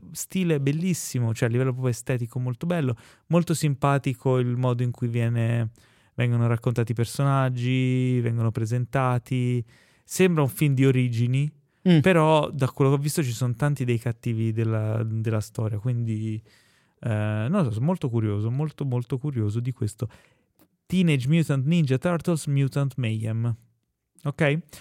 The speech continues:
Speaker 1: Andiamo avanti e parliamo di Citadel, un progetto molto atteso, il nuovo, eh, nuova serie dei fratelli Russo, mm,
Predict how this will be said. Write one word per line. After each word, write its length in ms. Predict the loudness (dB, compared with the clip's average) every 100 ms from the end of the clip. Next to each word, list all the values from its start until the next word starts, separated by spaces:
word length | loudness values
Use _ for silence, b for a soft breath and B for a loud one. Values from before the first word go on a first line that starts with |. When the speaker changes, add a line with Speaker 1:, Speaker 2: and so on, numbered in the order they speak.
| B B B B
Speaker 1:
Andiamo 320 | 2 4 4
avanti 280 | 4 4 2
e 40 | 2
parliamo 420 | 2 2 2 2
di 100 | 2
Citadel, 720 | -2 -2 0 2 4 2 0 0
un 180 | 0
progetto 920 | 2 -2 0 2 0 -2 -2 2 2 -2 -2
molto 500 | 2 2 0 0 -2
atteso, 720 | -2 -2 2 2 2 0 2
il 120 | 2
nuovo, 1040 | 2 4 2 2 2 2 2 0 -2 -4 -4
eh, 800 | -2 0 0 0 0 0 -2 0
nuova 300 | 0 0 -2
serie 580 | 0 0 0 0 0 0
dei 340 | 0 0 -2 -6 b b b b
fratelli 640 | -2 0 2 2 2 2 2
Russo, 680 | 2 2 0 0 2 0 -2 _ _ _ _ _ _ _ -4 0
mm, 140 | 0